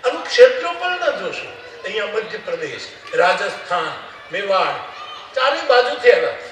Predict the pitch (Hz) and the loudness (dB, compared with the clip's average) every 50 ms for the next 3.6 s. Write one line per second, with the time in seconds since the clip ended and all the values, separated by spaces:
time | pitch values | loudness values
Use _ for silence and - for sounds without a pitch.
0 | - - - 214 - - 311 330 349 349 - - - - - - - - - - | -12 -8 -8 -8 -4 -2 0 0 0 0 -2 -6 -10 -12 -16 -16 -18 -18 -16 -12
1 | - 190 - 165 156 147 165 185 196 208 - 220 220 226 226 220 202 156 - - | -12 -12 -10 -8 -8 -6 -6 -6 -8 -8 -8 -8 -6 -6 -6 -6 -6 -6 -2 0
2 | - - - - 185 - 185 175 190 175 151 - - - 175 170 165 156 - - | 0 0 2 2 0 2 2 2 2 0 -2 -2 0 2 4 4 4 2 0 -4
3 | 170 165 - 127 110 - - 120 104 95 98 98 | -6 -6 -6 -6 -8 -8 -8 -8 -8 -8 -10 -12